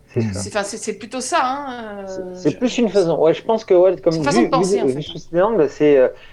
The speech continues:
Speaker 1: c'est une façon plus réaliste, euh, de, de montrer les choses. Moi, je pense aussi que t'as raison, je, je, je vois direct, je vois plus précisément ce que tu viens de dire, ouais.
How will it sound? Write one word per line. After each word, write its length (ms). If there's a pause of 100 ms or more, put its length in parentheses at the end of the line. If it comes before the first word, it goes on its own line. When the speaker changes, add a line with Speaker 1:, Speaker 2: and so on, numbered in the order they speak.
(140)
Speaker 1:
c'est 120
une 100
façon 540
plus 140
réaliste, 480
euh, 340
de, 920
de 100
montrer 300
les 60
choses. 340
Moi, 160
je 80
pense 220
aussi 240
que 80
t'as 80
raison, 340
je, 320
je, 720
je 160
vois 200
direct, 360 (240)
je 100
vois 220
plus 100
précisément 840
ce 100
que 80
tu 80
viens 100
de 40
dire, 160
ouais. 100